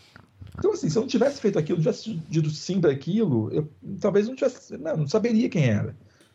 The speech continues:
E aquilo também, no Samantha, eu me dei muito bem com o, com o Felipe Valerim, que era roteirista da, daquele projeto. Me dei muito bem com o Felipe Braga, o showrunner,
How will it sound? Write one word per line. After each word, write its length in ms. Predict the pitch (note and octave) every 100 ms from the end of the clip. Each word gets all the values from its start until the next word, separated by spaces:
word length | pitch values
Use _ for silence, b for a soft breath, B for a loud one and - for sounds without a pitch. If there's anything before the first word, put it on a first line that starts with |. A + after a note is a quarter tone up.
| b _
E 100 | D4
aquilo 200 | G#4+ F4+
também, 180 | E4+ C4
no 80 | D#3+
Samantha, 480 | D3+ F#3+ G#3 C4 G3
eu 40 |
me 100 | F#3+
dei 80 | G#3+
muito 200 | A3 C#4+
bem 180 | F#3+ F3+
com 420 | F3 D#3 C#3+ C3+
o, 160 | - -
com 580 | - C#3 C#3 C#3 C3+ -
o 60 |
Felipe 260 | A2+ D3+ C#3
Valerim, 380 | C#3+ C3+ D3+ D3+
que 80 |
era 140 | C3+ A#2+
roteirista 480 | B2+ B2+ C3+ D3 C#3
da, 120 | C3
daquele 300 | B2 A#2+ A#2+
projeto. 460 | D3 F3 D#3+ D#3 D#3 b b b b b _ D#3
Me 60 |
dei 100 | E3
muito 180 | D#3 F3
bem 160 | D3 C#3
com 120 | C3+
o 20 |
Felipe 240 | C3+ B2+
Braga, 300 | E3 E3+ D#3
o 40 | D3+
showrunner, 720 | D#3+ D3+ D3 C#3+ C#3 C#3